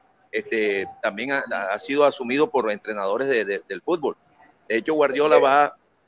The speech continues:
Speaker 1: a hablar con el, el técnico de voleibol
Speaker 2: Javi,
Speaker 1: famoso,
Speaker 2: Javier,
Speaker 1: Agustín.
Speaker 2: discúlpame, que nuestro invitado, agradecerle porque él tiene una reunión ahora mismo y me lo, fue muy amable. Sigfredo, esperamos poderte en estos días hacerle seguimiento a la selección a través de ti.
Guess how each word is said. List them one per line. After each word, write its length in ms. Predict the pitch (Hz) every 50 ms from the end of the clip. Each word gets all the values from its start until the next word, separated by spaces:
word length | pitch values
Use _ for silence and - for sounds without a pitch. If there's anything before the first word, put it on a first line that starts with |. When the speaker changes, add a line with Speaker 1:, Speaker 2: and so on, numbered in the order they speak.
| _ _ _ _ -
Speaker 1:
a 200 | 101 107 104 104
hablar 440 | - - - 110 107 104 123 131 135
con 140 | - 151 143
el, 240 | 139 131 123 110 - -
el 140 | 113 107 -
técnico 380 | - 123 131 151 143 - 143
de 60 | 139 127
voleibol 400 | 117 117 113 110 107 120 135 170
Speaker 2:
Javi, 140 | 226 247
Speaker 1:
famoso, 240 | 247 214 - 143 -
Speaker 2:
Javier, 220 | 185 196 214 247 240
Speaker 1:
Agustín. 200 | - - 202 185
Speaker 2:
discúlpame, 560 | - 240 269 311 262 247 226 208 175 165 165 - - -
que 80 | 175 170
nuestro 260 | 170 180 180 175 175 165
invitado, 680 | 165 170 165 160 190 214 233 247 233 220 - - - - _ -
agradecerle 720 | 117 139 151 156 160 156 156 147 139 - 214 233 247 240
porque 240 | 196 - - - 170
él 120 | 185 190 190
tiene 180 | 220 214 220 220
una 180 | 220 220 220
reunión 380 | 202 190 190 185 190 208 220 214
ahora 300 | 208 208 220 220 220 208
mismo 340 | 202 220 226 214 202 196 175
y 60 | 160
me 160 | 156 156 156
lo, 320 | 156 160 151 143 143 - - - _ _ _ -
fue 100 | 147 165
muy 160 | 190 208 208
amable. 460 | 208 202 214 220 226 240 226 - - - - - _
Sigfredo, 420 | - 156 156 156 156 185 220 247 269
esperamos 480 | 254 202 175 175 170 175 190 233 254
poderte 320 | - - 233 233 240 226 247
en 100 | 233 247
estos 220 | 240 240 247 226
días 220 | 226 247 254 226 -
hacerle 320 | - 233 240 240 233 -
seguimiento 480 | 226 208 196 185 185 202 220 208 220 226
a 100 | 226 202
la 60 | -
selección 440 | 190 180 180 165 - 185 208 233 247
a 80 | 220
través 240 | 190 180 175 185 208
de 80 | 226 214
ti. 300 | 214 214 262 269 277 -